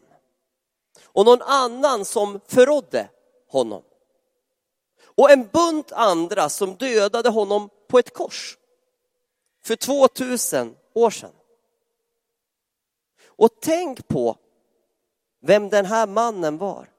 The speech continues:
Inte bara en god man, utan Guds ende son. Skickad till oss för att bära vår synd,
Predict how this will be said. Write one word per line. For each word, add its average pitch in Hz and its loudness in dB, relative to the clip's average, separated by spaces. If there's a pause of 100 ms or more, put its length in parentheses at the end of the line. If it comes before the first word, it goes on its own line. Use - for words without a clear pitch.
(1500)
Inte 208 0
bara 202 4
en 208 0
god 247 -6
man, 254 -4 (1900)
utan 220 0
Guds - -6 (200)
ende 247 -6
son. - -12 (1300)
Skickad - -6
till 208 -10
oss - -10 (800)
för 220 4
att - 0
bära 240 0
vår 190 0
synd, 254 -8